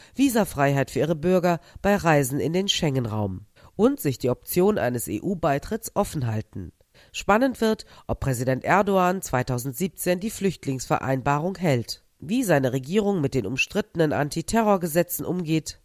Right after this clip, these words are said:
die der Hauptgrund dafür sind, dass die Europäische Union der Visafreiheit noch nicht zustimmt. Und ob Präsident Erdogan die Drohung wahrmacht, die Todesstrafe in der Türkei wieder einzuführen. Das wäre wohl der Punkt, an dem die Beitrittsverhandlungen abgebrochen würden.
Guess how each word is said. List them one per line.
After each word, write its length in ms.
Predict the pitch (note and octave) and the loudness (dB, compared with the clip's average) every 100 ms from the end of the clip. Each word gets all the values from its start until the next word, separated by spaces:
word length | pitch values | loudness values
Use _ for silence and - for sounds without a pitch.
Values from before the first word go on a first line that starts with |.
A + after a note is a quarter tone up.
| _ | _
die 80 | - | -6
der 140 | C3 B2 | -2 2
Hauptgrund 520 | G#3 - - C3+ B2 | 2 2 -2 -2 2
dafür 300 | D3+ - F3 | 0 0 0
sind, 300 | E3 E3 - - - | 0 0 -4 -16 -10
dass 140 | A#2+ - | -8 -4
die 100 | A2+ | -2
Europäische 480 | C3 - D#3 - | -2 0 0 0
Union 420 | C#3 E3+ F3+ A3+ F#3+ | 0 2 4 4 4
der 180 | D3+ | 2
Visafreiheit 800 | D#3 G#3+ A3 - F3+ E3+ D#3+ D#3 - | 0 0 0 2 2 2 2 0 2
noch 220 | C#3+ D3 | 2 2
nicht 240 | F3 - | -2 -2
zustimmt. 640 | - C#3+ - B2+ A2 - - _ _ _ _ | -2 -2 0 -2 -2 -6 -18 _ _ _ _
Und 340 | F3+ A#3+ D4+ - _ | 2 2 0 -12 _
ob 140 | - | -6
Präsident 420 | - C3+ C3+ C#3 - | -2 -2 0 0 4
Erdogan 480 | E3 A3 G#3 F#3+ | 4 6 4 2
die 140 | F#3+ F3+ | 0 -4
Drohung 420 | F3 D#3+ F#3 D#3+ | -2 2 0 2
wahrmacht, 480 | F3 G3 G3 F#3 - - - - | 4 4 2 -2 -6 -18 -14 -12
die 80 | |
Todesstrafe 760 | - - D4 G#3+ - B2+ A#2 - | -4 -2 2 0 0 0 0 0
in 80 | A2+ | 0
der 160 | B2+ | -2
Türkei 460 | - D#3+ - D3 C#3 | 2 -2 2 2 2
wieder 240 | D#3 F#3+ | 2 2
einzuführen. 800 | - D#3+ - C#3+ - B2+ B2 A#2 - _ - - | 2 0 0 -6 -4 -2 -2 -4 -8 _ -20 0
Das 220 | G#3+ - | 2 4
wäre 240 | E3+ D3 | 2 2
wohl 120 | C#3+ E3+ | 2 2
der 120 | F3+ | 2
Punkt, 400 | - A3 A3 - _ | 0 -2 -2 -10 _
an 120 | B2 B2+ | -6 -2
dem 160 | C3 | -2
die 80 | B2 | -2
Beitrittsverhandlungen 1300 | A#2 D#3+ G#3 G3 - E3+ D#3 E3 D#3+ D#3 D3 A3 - | 2 2 2 -2 -4 -4 0 0 0 -2 -2 -4 -6
abgebrochen 640 | - D#3+ - C3 B2+ A#2 A#2+ | -4 -4 -2 -2 -2 -2 -2
würden. 360 | B2 A#2+ A#2 | 0 0 -4